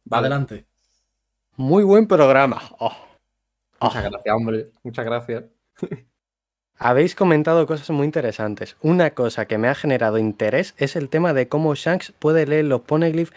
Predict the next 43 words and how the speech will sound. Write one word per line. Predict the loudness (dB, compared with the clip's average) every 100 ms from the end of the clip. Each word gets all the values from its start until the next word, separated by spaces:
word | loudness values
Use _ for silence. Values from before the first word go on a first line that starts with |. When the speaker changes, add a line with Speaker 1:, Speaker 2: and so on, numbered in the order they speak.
| -20 -20 _ 0
Speaker 3:
si | 0
es |
que | 0 -2
le |
hiciesen | -2 -2 -2 -2
falta. | 0 -2 -2 -8 -10 _ _
Yo | -2 0
diría | 2 2 2
que | 0
sí, | -4 -4 -4 -10 -20 -4
ya | 2 4
que | 4
en | 2
la | 2
pelea | 2 2 2
con | 2 -2
Kid | 0 -4 -4
le | -4 0 0
pide | 0 0
que | -2
se | -4
los | -4 -6
entregue. | -6 0 0 0 -4 _ _ _ _ _ 0
¿Podría | 2 4 4 0
ser | 0 -2
que | 0 -2
Saúl | 2 4 4 2 -4
supiese | -12 -8 0 2 2 2 2
leer | 2 2
los | 0 0
poneglyphs? | 0 2 0 -4 -8 _ -20 _ -2
Él | -2
se | 0 2
llevó | 2 2
toda | 4 4
la | 4
biblioteca | 2 0 0 0 0 0
de | 0
Ohara | -2 -2 0 -2
y | -2 -6
está | 0 2
en | 2
Elbaf, | 2 0 -4